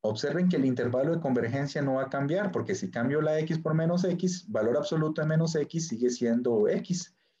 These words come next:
y X sigue siendo menor que uno. Entonces el intervalo de convergencia no cambia. Ok.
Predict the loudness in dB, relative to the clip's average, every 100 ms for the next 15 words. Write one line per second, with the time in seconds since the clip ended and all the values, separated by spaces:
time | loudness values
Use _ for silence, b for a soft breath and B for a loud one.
0 | _ _ -4 0 0 0 0 0 2 0
1 | 0 2 2 0 0 0 2 0 0 -2
2 | -2 0 0 -2 -2 2 2 2 0 -2
3 | -2 -4 -2 -2 -4 b b b _ _
4 | -6 -4 -4 -4 -4 -6 -16 _ _ _
5 | _ _ _ _ _ _ _ _ _ _
6 | _ _ _ _ -18 -16